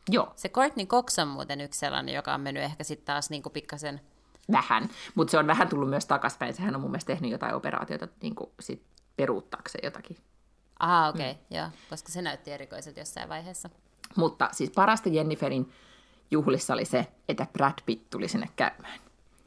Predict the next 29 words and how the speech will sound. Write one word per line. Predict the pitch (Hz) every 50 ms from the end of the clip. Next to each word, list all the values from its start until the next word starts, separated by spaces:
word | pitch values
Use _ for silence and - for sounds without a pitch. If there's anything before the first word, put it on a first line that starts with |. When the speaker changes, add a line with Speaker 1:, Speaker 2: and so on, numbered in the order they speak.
| _ -
Speaker 1:
Ja | - 120 - - _ _ _ _ - - - -
näikö | 190 180 180 185 185 180 -
sä | - - 170
ne | 117 135 123 - - - - _ - - - _ _
kuvat | - 135 123 139 - -
siitä, | - 175 151 - -
kun | - - 123
siis | - - 127 123
okei, | 120 - 131 123 - -
ei | 147 127
näkynyt | 123 131 - - 117 123 -
kun | - 123 - -
Bradin | - 135 135 120 110 117
takaraivo, | - 110 113 - 131 139 151 151 147 170
kun | - - 143 135
hän | 143 143 - -
sinne, | - 139 120 123 - - - - - - - - - - - - - - - - - - - _ _ _ _ _ 240 -
tota, | - - 131 - - - 135 127 107 - -
Speaker 2:
Meni. | 175 165 165 202 226 - - - 143 139 135
Speaker 1:
sinne | - 127 135 131
paikalle | - 139 135 127 127 127 135
meni, | 147 170 208 220 196
mutta | 160 147 - - -
siis, | 131 - 131 135 131 - - - - _ _ _ _ - - _ - - - _ _ _ -
siis | - - - - -
olihan | 175 151 127 127 120 127
se | - -
nyt | 135 147 -
kuitenkin | - - 131 127 127 120 - - -